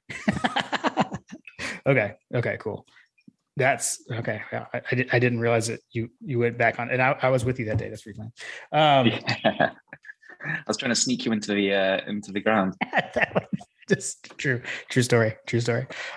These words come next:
Speaker 1: Um, man, okay. So you get the tour of the, you get the tour of the locker room,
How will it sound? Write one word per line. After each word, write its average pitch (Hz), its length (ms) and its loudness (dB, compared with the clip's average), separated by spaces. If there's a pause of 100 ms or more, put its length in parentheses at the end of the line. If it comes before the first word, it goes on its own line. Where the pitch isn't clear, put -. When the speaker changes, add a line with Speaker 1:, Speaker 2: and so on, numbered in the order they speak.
(100)
Speaker 1:
Um, 143 580 4 (580)
man, 131 240 2
okay. 135 240 2
So - 160 -4
you 135 60 2
get 147 160 2
the 147 100 0
tour 151 200 0
of 143 100 0
the, 139 160 0
you 127 60 -2
get 156 80 2
the 165 100 2
tour 165 140 2
of 160 80 4
the 156 40 2
locker 131 300 2
room, 120 480 0